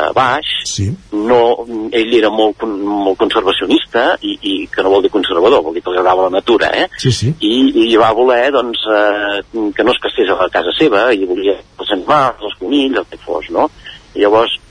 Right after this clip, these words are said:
Speaker 1: mm, d'alguna manera se'l va ajudar a, a declarar refugi de fauna salvatge a casa seva, eh?
Speaker 2: Mhm.
Speaker 1: I això va afavorir que, al no caçar-s'hi, alguns d'aquests animals que s'estaven recuperant a partir de la recuperació del riu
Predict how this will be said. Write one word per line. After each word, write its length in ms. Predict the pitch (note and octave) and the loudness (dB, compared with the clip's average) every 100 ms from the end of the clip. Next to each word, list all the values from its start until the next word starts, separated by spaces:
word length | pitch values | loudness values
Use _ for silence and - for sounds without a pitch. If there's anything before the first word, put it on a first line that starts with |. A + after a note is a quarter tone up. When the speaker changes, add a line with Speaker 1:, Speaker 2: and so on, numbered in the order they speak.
| _ _ | _ _
Speaker 1:
mm, 300 | A2 G#2 G#2 | -4 -2 0
d'alguna 280 | G2+ G#2+ A#2 | 2 2 0
manera 260 | A#2+ A#2+ | 2 2
se'l 220 | A2+ A2 G2+ | 2 0 2
va 80 | |
ajudar 540 | A#2+ A2 G#2+ B2 A2+ A2+ | 0 0 0 0 0 -4
a, 160 | F#2+ G2 - | -4 -4 -4
a 80 | G2+ | -2
declarar 640 | G2+ G#2 G2 G#2 G2+ G2 - - - | -2 0 0 0 0 -2 -6 -14 -14
refugi 340 | - G#2 A2+ G#2+ | -6 -4 0 0
de 80 | F#2+ | 2
fauna 220 | G#2 G2 | 0 0
salvatge 360 | - F#2+ G2+ - | 0 0 0 -4
a 60 | F#2+ | -6
casa 140 | E2 E2 | -4 0
seva, 300 | C#3+ C3+ C3+ G#3+ - - - | 2 2 0 -2 -12 -10 -4
eh? 220 | C3+ A3 | -4 -2
Speaker 2:
Mhm. 320 | D3+ A2+ C3+ F#3+ | -2 0 0 0
Speaker 1:
I 40 | |
això 200 | F#3 C#3 | 2 2
va 80 | C#3 | 2
afavorir 540 | - C3+ A2+ B2 F3 E3+ | 0 0 0 0 0 -2
que, 80 | G#2+ | 0
al 60 | |
no 100 | A2 | 0
caçar-s'hi, 640 | A2+ - C3+ - - B2 A3+ - - - | -2 -2 -2 -4 -6 -6 -6 -10 -18 -2
alguns 320 | G3+ B2+ E3 | 0 2 2
d'aquests 240 | - C#3 C3 | 2 0 0
animals 280 | B2+ C3+ - | 0 -2 -2
que 60 | - | -6
s'estaven 360 | - A#2+ C3 | -2 -2 0
recuperant 600 | B2+ - A2+ A2+ D3 G2 | -2 -4 -2 0 0 0
a 60 | F2 | -2
partir 260 | - - A2 | -4 -4 0
de 60 | |
la 80 | G2+ | 0
recuperació 500 | F#2 F#2 - F#2 G#2+ | 0 0 0 0 2
del 140 | A2+ C3+ | 2 4
riu 280 | D#3 D#3+ | 4 4